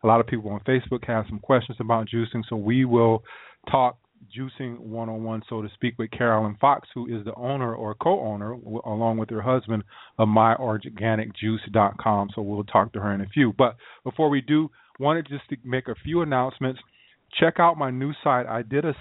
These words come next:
site. Um, I've been meaning to do this fight for over a year. I recorded the first video on it. It's called coconut oil crusader dot com,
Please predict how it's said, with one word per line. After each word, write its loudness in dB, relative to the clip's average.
site. 0
Um, -4
I've 0
been -4
meaning -2
to -4
do -4
this -2
fight 2
for -8
over 2
a 2
year. 8
I 8
recorded 2
the -8
first 0
video 6
on 4
it. 0
It's -6
called 4
coconut -4
oil 2
crusader -2
dot 4
com, 2